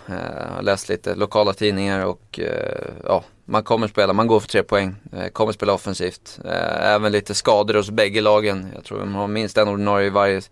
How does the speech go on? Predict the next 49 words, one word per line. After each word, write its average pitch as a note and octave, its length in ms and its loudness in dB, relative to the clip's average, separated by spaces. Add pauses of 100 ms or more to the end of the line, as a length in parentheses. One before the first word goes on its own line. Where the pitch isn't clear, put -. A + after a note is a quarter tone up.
(340)
på A#2 80 -6
varje A2 180 6
sida G#2+ 360 2
som G#2 180 -2
är, F#2+ 120 -2
som A2 160 -2
är G#2+ 40 2
borta G#2 380 2
här F#2+ 120 4
i F#2 60 0
försvar. G#2 460 2 (220)
Så - 160 -6
att, - 220 -10
eh, - 340 0 (360)
ja, A2 260 2 (120)
det G#2+ 120 -4
luktar A2 300 0
mycket G#2+ 280 -2
mål G#2+ 220 2
här. E2+ 140 -4 (1400)
Sist - 560 0
ut D#3+ 200 4
för B2+ 120 2
mig, B2 300 4
många C3 280 2
spel C3 240 2
idag, G#2+ 280 4 (240)
eller G#2+ 160 -2
i G#2+ 40 4
helgen G#2+ 500 2
kanske G2+ 180 -8
jag G2 80 -10
ska - 120 -12
säga, G2 340 0
men, G2+ 300 -2
eh, F#2+ 280 0
Hartlepool, G#2+ 800 0
eh, F#2 60 -2 (560)
Hartlepool, G#2+ 640 0
eh, G2 180 -2 (120)
plus - 300 -4
noll, G2 400 -2
drawn G#2+ 200 2
och G2+ 60 -2
bet G2+ 200 0
kan G2+ 140 -8
man G2 100 -2
också G2 120 -8
säga, F#2+ 180 -2